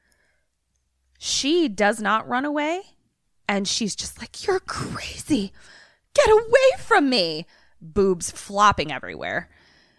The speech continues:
And Billy gets real mad and, like, kind of, like, comes towards her. She hits him. He pulls out a knife,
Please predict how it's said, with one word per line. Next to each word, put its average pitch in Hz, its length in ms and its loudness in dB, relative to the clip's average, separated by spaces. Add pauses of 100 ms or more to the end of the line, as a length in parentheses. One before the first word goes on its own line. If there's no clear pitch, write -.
(220)
And 185 360 0
Billy 196 280 2
gets 165 320 -6
real 190 500 -2
mad 202 520 -4 (340)
and, 190 160 0
like, 165 180 -4
kind 185 300 -4
of, 175 80 -2
like, 170 160 0
comes 170 320 -6
towards 160 300 -6
her. 185 360 -2 (320)
She - 320 -2
hits - 480 -6
him. 165 380 -12 (500)
He 285 240 2
pulls 262 340 -2
out 202 200 4
a 175 60 -4
knife, 160 760 -4